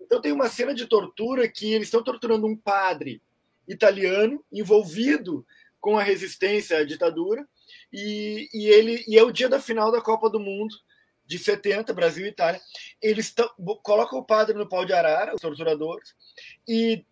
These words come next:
começa a dar choque elétrico nele, pendura bandeirinhas do Brasil nas mãos dele, e na medida que o Brasil faz gol, as bandeirinhas começam a tremolar. Gente, assim,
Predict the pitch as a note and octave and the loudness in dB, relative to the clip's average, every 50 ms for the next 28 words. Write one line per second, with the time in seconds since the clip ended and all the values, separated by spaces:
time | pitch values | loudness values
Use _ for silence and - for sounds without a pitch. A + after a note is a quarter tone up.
0 | _ _ - A#3 A3+ C4 B3+ - C#4 A3+ - A#3+ - - A#3 B3+ - A#3+ A3+ A3+ | _ _ 2 4 4 4 0 0 0 0 0 0 0 0 -2 -2 -2 0 0 0
1 | A3+ A3+ - - A3+ G#3+ A3 A#3 C4 - A#3+ A#3+ A3 C4 C#4 A3+ B3+ B3+ A#3+ B3+ | 0 0 -2 -4 0 0 0 0 0 -2 -4 -4 -2 -2 -2 0 0 0 2 0
2 | B3+ A#3 B3+ D4 - - C#4+ A3+ A#3 A#3 A3 E3+ G#3+ B3 B3+ B3 A3 G3+ A3+ A3+ | -2 -2 -2 -4 -4 -4 0 2 4 4 4 2 0 -2 -2 -2 -2 0 0 0
3 | A#3 A3+ - G#3 F#3+ G3 G#3+ A3 - _ _ _ _ _ - - - F#3+ G#3 A3+ | 0 0 -2 -2 0 0 0 -2 -4 _ _ _ _ _ -20 -20 -10 0 0 2
4 | A3+ A3+ A3 - - C#4 C#4+ - B3 A3+ B3+ A#3+ A3+ A#3+ A#3+ - A#3+ A#3 A3 F3+ | 2 2 -2 -2 -4 -6 -6 -4 0 4 4 4 4 2 -2 -2 0 0 0 -2
5 | F#3 G3 G#3+ G#3+ A3+ A3+ A3+ A3 G#3+ A#3 G#3+ A3+ A3+ A3+ - A3+ A3+ A3 A3 A3+ | 0 4 8 8 8 8 6 4 2 0 2 2 0 0 0 -4 -4 -4 -2 -4
6 | A3+ - - G#3+ A3 G#3+ G#3+ G#3+ - - F#3+ E3+ G#3+ A3+ A3+ A3+ G#3+ - - G#3 | -4 -2 -2 -4 -2 -4 -6 -8 -10 -14 -8 -4 -2 -2 -2 -4 -8 -10 -10 -14